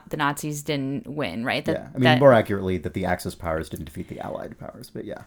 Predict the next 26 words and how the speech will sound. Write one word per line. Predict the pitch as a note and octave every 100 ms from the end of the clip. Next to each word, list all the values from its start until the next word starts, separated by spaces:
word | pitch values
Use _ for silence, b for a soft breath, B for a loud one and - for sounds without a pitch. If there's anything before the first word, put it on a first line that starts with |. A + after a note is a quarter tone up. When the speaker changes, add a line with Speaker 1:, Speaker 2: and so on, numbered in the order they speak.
| _
Speaker 1:
So | - - G#3+ F#3+ F3+ F3+ F3 -
I | F#3 F#3 F#3 F3+ F3+
kept | G3 F#3
thinking, | F3 E3+ F3 E3+
okay, | D#3+ F3+ D#3+ D#3+
she's | D#3 F3
on | F3+
her | F3+ F#3
way | F#3
to | E3+
meet | E3 D#3+
this | D#3+
author | D#3 D#3+ - E3 D#3+ D#3+ D#3+ F3+
who | D#3+ D#3 D#3 D#3 D3+ D#3 b b b b b - - _
has | F#3+ F#3 -
tapped | - F3+ -
into, | F3+ E3+ E3+ - G3 F3 E3 E3 D#3+ -
like, | E3+ D#3+ b -
the | F3+
true | - - G3 E3+
reality | E3 D#3 D#3 D#3 D#3 D3+
somehow, | D3+ D#3+ D#3 D3+ D#3 D3+
or | - F3
a | D#3+
version | E3+ F3 E3 F3 E3+
of | - E3 E3 D#3 D#3